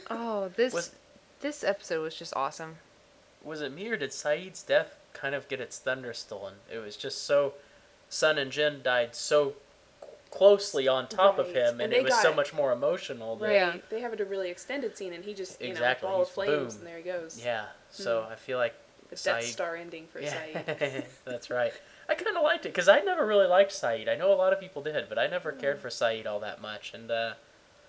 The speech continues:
Speaker 2: uh, I just thought there were too many times when they tried to make this, uh, redemption play for him. "Oh, he's a
Speaker 3: Hmm.
Speaker 2: good guy, he's a good guy," and then he kinda showed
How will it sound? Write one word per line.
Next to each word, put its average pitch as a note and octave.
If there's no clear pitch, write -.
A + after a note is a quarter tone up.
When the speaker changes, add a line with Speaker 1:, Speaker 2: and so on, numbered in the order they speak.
Speaker 2:
uh, A2+
I C#3
just C#3
thought C#3
there B2
were A2
too -
many B2
times B2+
when A2+
they A2
tried B2
to A2+
make A2
this, G#2
uh, G2
redemption B2+
play A2
for G#2+
him. A#2
"Oh, C#3
he's C3
a B2+
Speaker 3:
Hmm. -
Speaker 2:
good B2
guy, B2
he's B2+
a -
good C3
guy," E3+
and G#3
then B3
he B3
kinda B3
showed A3+